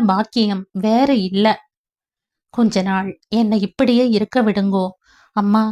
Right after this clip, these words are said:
உன் மனசு எனக்கு தெரியும். தன் பெண்ணை கல்யாணம் பண்ணி பாக்குற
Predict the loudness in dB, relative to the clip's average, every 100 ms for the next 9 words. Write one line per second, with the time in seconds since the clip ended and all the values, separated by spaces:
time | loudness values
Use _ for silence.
0 | -8 -4 0 2 2 -2 -2 -2 -2 -4
1 | -4 0 0 0 -2 -6 _ _ -2 0
2 | 0 0 0 0 0 -2 0 0 0 -2
3 | -2 -2 -4 -2 -4